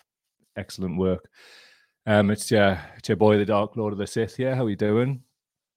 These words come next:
Um, we're gonna talk about fascists today. Strangely enough, there's a lot of them about. Stop the boat. We're gonna be hearing a lot of that. It's the new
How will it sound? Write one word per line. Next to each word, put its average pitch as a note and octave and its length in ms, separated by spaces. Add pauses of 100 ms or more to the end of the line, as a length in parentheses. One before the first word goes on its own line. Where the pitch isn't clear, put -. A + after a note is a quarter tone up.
(220)
Um, A#2+ 320
we're A#2 80
gonna C3+ 140
talk B2+ 180
about G2+ 200
fascists A#2+ 460
today. A#2+ 480
Strangely D3+ 400
enough, D#3+ 360
there's G2+ 140
a G2+ 40
lot A2 140
of A#2+ 100
them A#2 100
about. G#2+ 300 (420)
Stop - 260
the A2+ 80
boat. C3+ 640 (260)
We're A2+ 140
gonna A#2 140
be A#2 80
hearing A#2 160
a A2+ 40
lot A#2 200
of A2 60
that. B2 160
It's - 120
the - 80
new A2+ 340